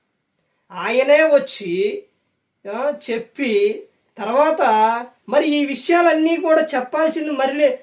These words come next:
తీర్పు రోజు ఎన్ని చెప్పాల్సింది ఎవరికి? ఆయనకే మళ్ళీ మనం చెప్పాలి. ఇదిగో నా ఎదుటే మీరు నిలబడి నాకే మళ్ళీ మీరు లెక్క చెప్పాలి. ఇందుకే నేను మీరు ముందుగా జాగ్రత్త పడతారని చెబుతున్నాను.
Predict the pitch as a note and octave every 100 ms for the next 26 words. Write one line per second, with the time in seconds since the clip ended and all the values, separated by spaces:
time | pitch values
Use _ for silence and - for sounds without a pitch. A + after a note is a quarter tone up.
0 | _ - B3 E4 - E4+ D#4+ D#4 D4+ D4
1 | D4 C4+ D4 D#4 B3+ B3+ D4+ D#4+ D#4+ C#4
2 | C#4+ E4+ F4+ G4+ G#4 - _ _ _ _
3 | _ _ _ D3 D#3 A#3 D#4 F4 F#4 F4+
4 | E4+ E4 D#4 D4 C#4+ B3 - A3 E3+ -
5 | _ _ _ _ _ _ _ _ G#3 G#3+
6 | C4+ A#3 G3 F#3+ C#4 D4+ D#4 E4 E4+ E4
7 | D#4 D#4 C#4 A3 A#3+ C4+ C#4+ D4+ E4+ _
8 | - F#3 G#3+ C4+ D#4+ F4 F4 E4 D#4+ D#4+
9 | D#4 C#4+ A#3+ - C#4+ D4+ - D4 D#4 D4+
10 | G#3 - _ _ _ _ _ _ _ _
11 | _ _ _ _ _ _ F3+ A3 C#4+ D#4
12 | D#4 C#4 C4+ A#3+ A3 B3 B3 G3+ G#3+ C4+
13 | D4+ D4 G3 G3 B3 C#4+ D4 C#4+ C4+ B3+
14 | C#4+ D4+ D#4 B3+ A#3+ B3+ A3 D#3